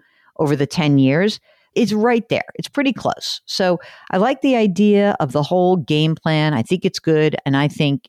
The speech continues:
the ten-year period certain makes sense. All right, this one is from Anonymous, who writes, "Hello, Jill and Mark. I enjoy your show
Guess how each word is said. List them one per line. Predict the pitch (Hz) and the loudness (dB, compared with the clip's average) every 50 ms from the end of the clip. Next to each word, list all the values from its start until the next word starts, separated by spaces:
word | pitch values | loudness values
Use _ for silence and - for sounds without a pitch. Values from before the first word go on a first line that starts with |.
| _ _ | _ _
the | - 135 131 | -4 -4 -4
ten-year | - - - 165 160 165 156 143 139 | -4 -4 -2 0 0 2 2 0 0
period | - - 143 139 131 131 123 - | -2 -2 -2 0 0 0 -2 -2
certain | - - 131 113 - 117 117 | -4 -6 -6 -4 -2 -2 -2
makes | 110 - - - | -2 -4 -6 -8
sense. | - - - - - - - - - - - _ _ _ _ _ _ _ - | -10 -10 -10 -12 -14 -12 -10 -8 -8 -10 -12 _ _ _ _ _ _ _ -6
All | - 226 | -2 0
right, | 233 220 202 | 0 0 0
this | 196 190 214 320 427 440 - - | 0 0 0 2 0 0 0 0
one | 285 226 208 214 220 | 0 2 2 2 2
is | - 185 180 | 2 0 -2
from | - - 175 160 156 - - | -2 -2 -2 -2 -2 -2 0
Anonymous, | - 196 190 196 214 233 285 370 403 330 175 - - - - | 2 4 4 4 4 2 0 0 2 2 0 0 -2 -6 -10
who | - - - 190 190 | -6 -2 0 2 2
writes, | 143 120 - - 233 - - - - - - - _ _ _ _ _ | 2 2 0 -2 -4 -4 -6 -8 -8 -8 -10 -14 _ _ _ _ _
"Hello, | - 185 190 196 208 214 | -2 0 2 2 2 2
Jill | 220 180 - 196 190 175 | 0 0 0 2 2 2
and | 175 170 175 | 4 4 2
Mark. | 208 240 262 269 254 - 165 | 2 2 2 0 -2 -2 0
I | 156 | 2
enjoy | 156 143 139 127 156 156 139 | 2 2 2 2 2 2 2
your | 135 127 127 131 | 2 0 0 -2
show | - - - 220 202 202 202 196 | -2 -2 -2 0 0 2 2 0